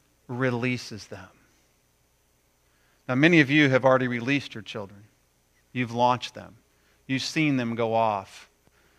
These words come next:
It turns out that we don't really raise our kids to be robots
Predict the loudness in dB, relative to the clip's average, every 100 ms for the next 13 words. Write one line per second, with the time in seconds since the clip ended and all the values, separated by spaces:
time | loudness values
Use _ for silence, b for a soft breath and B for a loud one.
0 | _ -6 -2 2 2 4 6 8 8 4
1 | 2 0 0 -2 -6 -6 0 2 2 0
2 | -2 -2 -2 0 0 0 0 -2 -2 -8
3 | -4 -2 -2 -6 -10 -10 -8 -6 -4 0
4 | 0 0 0 -2 -8